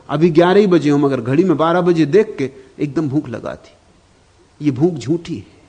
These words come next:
इस झूठी भूख को सुनकर तुम जो भोजन कर रहे हो, वो शरीर के साथ अत्याचार है। भूख तो लगेगी, उसको घड़ी देखने की जरूरत नहीं। शरीर की अपनी भीतरी घड़ी। वैज्ञानिकों ने इस बात की खोज की कि शरीर घड़ी से चल रहा है।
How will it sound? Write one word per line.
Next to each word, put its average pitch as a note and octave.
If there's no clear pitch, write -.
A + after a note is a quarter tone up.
इस A#2+
झूठी D#3+
भूख D#3+
को D3
सुनकर F3
तुम D3+
जो B2+
भोजन C3+
कर A#2+
रहे A2
हो, G#2+
वो A#2
शरीर C#3
के C#3
साथ C3+
अत्याचार B2+
है। -
भूख C#3+
तो F#3+
लगेगी, E3
उसको C#3
घड़ी B2
देखने C#3
की C#3+
जरूरत D3+
नहीं। F3
शरीर D#3
की C#3+
अपनी C#3+
भीतरी A#2+
घड़ी। A2+
वैज्ञानिकों B2+
ने C#3
इस C3
बात A#2+
की C3
खोज C#3
की F#3
कि E3+
शरीर C3
घड़ी A#2+
से C#3
चल A2
रहा -
है। -